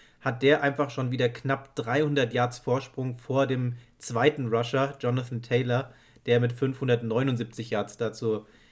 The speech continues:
geschlägt und, und Henry kommt auf ihr-, seine achthundertneunundsechzig. Der legt schon wieder voll los, der Kerl.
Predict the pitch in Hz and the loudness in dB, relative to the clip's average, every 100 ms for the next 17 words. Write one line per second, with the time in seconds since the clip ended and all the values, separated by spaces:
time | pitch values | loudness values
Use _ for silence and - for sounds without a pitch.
0 | _ _ 120 113 110 - 113 120 113 117 | _ _ -2 -2 -4 -4 -4 -4 -2 -4
1 | 113 113 110 123 127 120 123 117 123 - | -2 -4 -2 0 0 0 0 0 -2 -6
2 | 120 113 117 117 - 113 - 143 123 120 | -2 0 0 -2 -4 -8 -2 2 2 2
3 | 123 123 120 123 - 135 120 - _ _ | 2 2 0 -2 -4 -6 -6 -8 _ _
4 | _ _ _ _ - 120 127 120 127 120 | _ _ _ _ 2 4 4 2 0 4
5 | 113 - 117 104 101 110 - 101 - 117 | 4 2 -2 -2 -2 -6 -6 -8 -10 -12
6 | 120 | -14